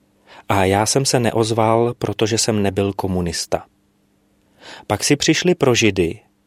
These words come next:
a já jsem se neozval, protože jsem nebyl Žid. Potom si přišli pro katolíky a já jsem se neozval, protože jsem byl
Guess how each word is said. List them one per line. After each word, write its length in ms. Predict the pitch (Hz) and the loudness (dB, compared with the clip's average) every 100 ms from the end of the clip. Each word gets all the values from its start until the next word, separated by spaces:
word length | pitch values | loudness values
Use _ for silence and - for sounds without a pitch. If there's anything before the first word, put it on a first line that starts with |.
| _ _ _ - - | _ _ _ -20 -6
a 160 | 104 95 | -2 0
já 320 | 92 95 107 | 2 2 2
jsem 220 | - 147 | 0 -2
se 180 | 156 151 | 0 0
neozval, 800 | 120 - 107 104 98 95 98 123 _ _ _ _ - | 0 0 -2 0 2 2 0 -4 _ _ _ _ -4
protože 480 | 107 101 120 110 123 | -2 0 0 0 0
jsem 320 | - 95 87 | 0 -2 -2
nebyl 420 | 90 92 92 92 | -2 0 0 0
Žid. 480 | 87 87 - - - _ _ _ _ _ _ _ - - - | -2 -2 -4 -18 -20 _ _ _ _ _ _ _ -20 -18 -8
Potom 280 | - 120 165 | -4 0 2
si 120 | 175 | 2
přišli 340 | 185 175 - 180 | 2 0 0 0
pro 160 | 180 | 0
katolíky 720 | 170 165 151 135 120 - 110 127 - - - | 0 2 2 2 0 0 0 0 -8 -20 -10
a 200 | 110 101 | -4 -2
já 280 | 92 92 104 | 0 0 0
jsem 220 | 120 160 | 0 -2
se 140 | 165 160 | 0 0
neozval, 760 | 131 120 113 110 107 107 120 - _ _ - | 0 0 -2 0 2 2 0 -4 _ _ -6
protože 420 | - - 127 131 | -2 0 2 2
jsem 280 | - 127 123 | 0 -2 2
byl 320 | 117 110 110 | 2 2 0